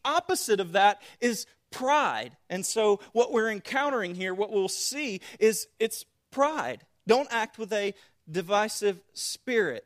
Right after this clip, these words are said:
Don't act out of an attitude of discord. There are two words that Paul uses here to describe this, rivalry, and then secondly, conceit.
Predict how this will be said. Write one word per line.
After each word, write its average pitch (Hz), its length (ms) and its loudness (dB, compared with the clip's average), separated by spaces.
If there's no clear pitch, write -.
Don't 202 280 -2
act 214 300 -2
out 190 180 2
of 180 80 -6
an 180 160 -8
attitude 214 640 0
of 175 260 0
discord. 185 540 0
There 196 140 0
are 185 40 -2
two 294 260 -4
words 240 360 2
that 202 160 -4
Paul 214 340 2
uses 196 420 0
here 185 180 0
to 180 100 -4
describe 214 500 -2
this, 143 240 -2
rivalry, 196 920 -2
and 202 120 -2
then 196 140 -2
secondly, 208 680 -2
conceit. - 1000 -6